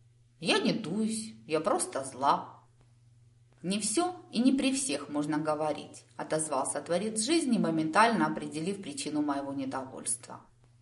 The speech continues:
Харун, окинув нас снисходительным взглядом, молча отошел к воде,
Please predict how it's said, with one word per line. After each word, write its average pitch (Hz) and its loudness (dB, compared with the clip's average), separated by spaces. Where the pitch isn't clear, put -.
Харун, 220 4
окинув 165 -2
нас 160 2
снисходительным 190 0
взглядом, 262 2
молча 190 2
отошел 160 -2
к - -14
воде, 151 -4